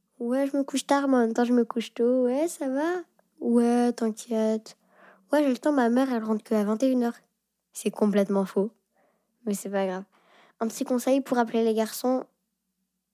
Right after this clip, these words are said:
Le faites pas dans le salon, il y a Quotidien qui est en train de se lancer, votre mère qui est en train de travailler et qui dit, «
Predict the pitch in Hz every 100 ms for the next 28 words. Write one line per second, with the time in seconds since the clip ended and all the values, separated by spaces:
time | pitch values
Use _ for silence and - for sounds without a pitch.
0 | _ - - 214 208 220 269 233 220 262
1 | 247 254 277 240 220 226 233 - 233 247
2 | 247 240 226 220 214 233 220 - 208 214
3 | 240 262 - - - - 240 254 254 240
4 | 226 226 220 - 233 226 220 254 254 -
5 | 233 240